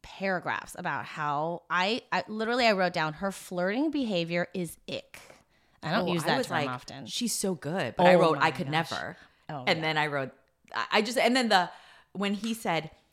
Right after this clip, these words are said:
Speaker 2: "Oh," she asked him, "What's your type?" And he said, "Big eyes and, like, cute personality." She's
Speaker 1: Uh-huh.
Speaker 2: like, "That's a hundred percent me."
Speaker 1: I know. When in any of these shows one day will one of the men say, "You know, I would love, like, a, a smart woman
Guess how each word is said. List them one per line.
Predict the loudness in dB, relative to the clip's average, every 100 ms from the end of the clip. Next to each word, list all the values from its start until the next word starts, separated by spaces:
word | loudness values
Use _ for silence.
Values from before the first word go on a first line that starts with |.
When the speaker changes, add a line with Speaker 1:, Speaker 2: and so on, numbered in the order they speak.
| _ _ 0
Speaker 2:
"Oh," | 2 2 0
she | -4 0
asked | 0 -2 -6
him, | -6 -6
"What's | -4 -4 -4 -8
your |
type?" | -8 -6 -4 -4 -2
And | -4
he | -4
said, | -6 -4
"Big | -6 -2
eyes | -2 0 -2 -4
and, | -8
like, | -8 -10 -16 -20 -8
cute | -4 -2
personality." | -4 -4 -2 -2
She's | -2
Speaker 1:
Uh-huh. | -4
Speaker 2:
like, | -12 _ _ -14 -10
"That's | -10 -10
a |
hundred | -8 -6 -6 -8
percent | -10 -10 -12 -10
me." | -8 -8 -8 -10 -12
Speaker 1:
I | -12
know. | -12 -14 -18 -20 -20 -20 -20 -12
When | -2 2 2 2 0 0
in | 0
any | 2 2 2
of |
these | 0 -2
shows | 0 -2 -2
one | -2 0
day | 0 0
will | 0 -2
one | -2 -2
of | -2
the | -2
men | -2 -2
say, | -2 0 0 2
"You | 2
know, | 4
I |
would | 2 0
love, | 0 2 2 0
like, | -2 -2
a, | -4 -4 -10
a |
smart | -10 -6 0 2 4 4 2
woman | -4 -4 -4 -6 -10